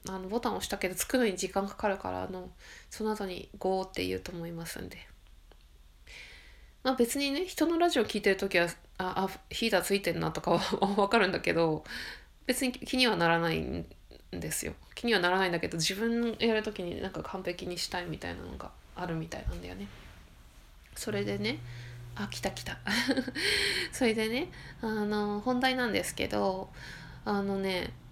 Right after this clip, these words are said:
私、昨日、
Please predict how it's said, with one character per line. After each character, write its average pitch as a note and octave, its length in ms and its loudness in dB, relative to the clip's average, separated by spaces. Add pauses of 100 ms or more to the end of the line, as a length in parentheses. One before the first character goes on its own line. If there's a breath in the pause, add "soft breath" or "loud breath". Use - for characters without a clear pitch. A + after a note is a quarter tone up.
(200)
私、 C4 920 2 (160)
昨 B3+ 100 0
日、 C4+ 800 4